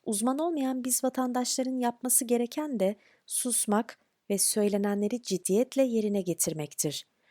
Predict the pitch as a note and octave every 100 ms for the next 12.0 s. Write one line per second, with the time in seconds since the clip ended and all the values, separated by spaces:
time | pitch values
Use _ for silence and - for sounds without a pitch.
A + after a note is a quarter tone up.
0 | _ - E4 E4 C4+ A3+ A#3+ D4 D4+ -
1 | C4 C4 A#3+ B3 B3 - - A3+ C4 -
2 | F#3 E3 E3+ - - C4+ E4 D4 C4+ C4
3 | C4 B3+ C4 C4 B3 G#3 C4 D4 C4 A#3+
4 | A#3+ A3+ G3 F#3 F3 F3 - F3 E3+ F3
5 | F3 F3 A3 - A3+ G#3+ - A#3 - A3
6 | F#3+ E3 D3+ D3+ - D#3+ D3+ D3 - D3
7 | - - _ _ _ _ - A#3+ - E4+
8 | D#4+ B3+ C4+ - - F3 F3+ _ _ _
9 | _ A3 D4 D4+ A#3 C4 - _ G#3+ A3
10 | G3 F3 F3 G#3+ _ _ _ _ G3 G#3+
11 | A#3+ G#3+ F#3 - F3 E3 - G3 - -